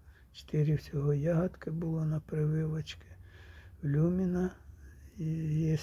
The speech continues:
вона, вже плодоносить. Дуже смачна ягодка, але ж дощів не було, треба перевірити її ще.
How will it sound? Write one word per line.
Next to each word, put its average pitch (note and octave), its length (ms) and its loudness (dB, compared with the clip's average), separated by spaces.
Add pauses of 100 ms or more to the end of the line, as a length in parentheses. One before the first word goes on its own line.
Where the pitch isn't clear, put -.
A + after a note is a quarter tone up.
(140)
вона, D#3 340 0
вже D#3 260 0
плодоносить. D3+ 880 -4 (560)
Дуже D3+ 340 4
смачна D#3+ 560 -6
ягодка, E3+ 800 -2
але F3+ 260 0
ж D#3 60 0
дощів E3+ 580 4
не E3 140 6
було, E3+ 400 0
треба E3+ 420 0
перевірити D#3+ 880 0
її D3 440 -4
ще. - 380 -14